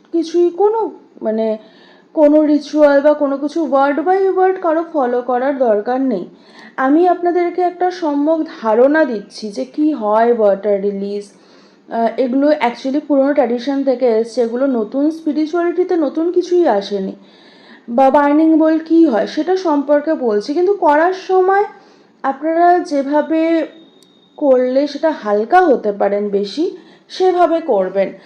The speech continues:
কারো বলে হালকা, কেউ কেউ বলে হালকা হতে পারবেন,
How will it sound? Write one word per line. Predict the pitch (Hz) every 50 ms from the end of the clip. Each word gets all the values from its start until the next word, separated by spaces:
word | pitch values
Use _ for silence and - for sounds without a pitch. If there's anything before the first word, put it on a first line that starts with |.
| - - - - _ -
কারো | 349 339 349 370 359
বলে | 277 226 254 277 269 269 285 311 359
হালকা, | 330 330 302 277 262 269 269 269
কেউ | 262 - 285 269
কেউ | 269 285 294 277
বলে | 226 233 233 220 240 262
হালকা | 262 262 240 226 220 247 240
হতে | 247 226 208 - 226
পারবেন, | 214 - 226 214 202 196 196 214 208 208